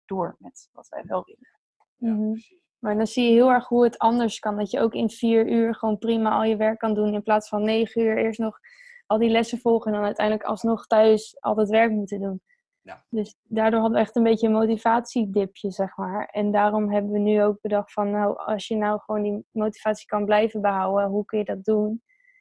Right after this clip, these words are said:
Speaker 3: En hoe kun je dat ook andere mensen
Speaker 1: Meer
Speaker 3: aan-
Speaker 1: bewust van
Speaker 3: Ja,
Speaker 1: maken
Speaker 3: bewust
Speaker 1: of zo.
Speaker 3: van maken.
Speaker 2: Ja, precies. Ja. Ja. Ja, heel mooi. Ja, nou ja,
Speaker 1: Mhm.
Speaker 3: Dus dat
Speaker 2: bijvoorbeeld
Speaker 3: is een beetje hoe we erop kwamen.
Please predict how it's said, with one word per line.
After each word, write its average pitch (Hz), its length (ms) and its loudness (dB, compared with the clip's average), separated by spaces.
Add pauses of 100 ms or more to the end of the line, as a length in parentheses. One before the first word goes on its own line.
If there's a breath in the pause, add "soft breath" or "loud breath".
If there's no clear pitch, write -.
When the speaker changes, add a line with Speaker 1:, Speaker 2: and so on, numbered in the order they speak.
Speaker 3:
En 202 140 -6
hoe 208 100 -4
kun 220 140 -4
je 202 60 -4
dat 196 140 -6
ook 208 140 -6
andere 214 380 -4
mensen 196 680 -8 (560)
Speaker 1:
Meer 214 260 0
Speaker 3:
aan- 196 60 -4
Speaker 1:
bewust 202 440 -2
van 208 160 -6
Speaker 3:
Ja, 214 120 -2
Speaker 1:
maken 202 180 -2
Speaker 3:
bewust 214 260 -6
Speaker 1:
of 233 60 -10
zo. 190 60 -10
Speaker 3:
van 185 80 -12
maken. - 300 -20 (300)
Speaker 2:
Ja, 87 220 -20 (260)
precies. - 400 -20 (160)
Ja. 85 200 -20 (760)
Ja. 127 280 -14 (220)
Ja, 117 120 -14
heel 110 220 -14
mooi. 123 240 -16 (280)
Ja, - 160 -16 (180)
nou 240 140 -4
ja, 233 60 2
Speaker 1:
Mhm. 220 100 2
Speaker 3:
Dus 220 200 2
dat 220 140 0
Speaker 2:
bijvoorbeeld 220 100 -4
Speaker 3:
is - 60 -12
een 208 100 -4
beetje 208 360 -2
hoe 208 100 0
we 214 120 0
erop 220 180 0
kwamen. 196 540 -6